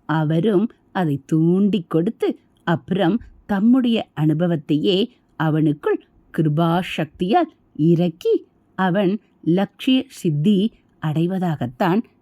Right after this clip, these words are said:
நடக்கிறது. ஹரஹர சங்கர,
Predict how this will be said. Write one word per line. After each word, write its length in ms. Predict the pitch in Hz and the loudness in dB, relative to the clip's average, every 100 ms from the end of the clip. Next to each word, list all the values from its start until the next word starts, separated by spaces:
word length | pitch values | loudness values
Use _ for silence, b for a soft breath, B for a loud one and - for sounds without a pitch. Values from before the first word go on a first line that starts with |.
| - | -4
நடக்கிறது. 760 | 220 220 214 - 220 202 233 _ _ _ - - _ _ - - _ _ _ b b b - | 0 0 -2 -4 -4 -2 -2 _ _ _ -20 -20 _ _ -20 -20 _ _ _ b b b -12
ஹரஹர 360 | 170 135 156 160 | -8 -6 -4 -4
சங்கர, 760 | 170 - 190 175 - 175 214 | -6 -6 -2 0 0 0 0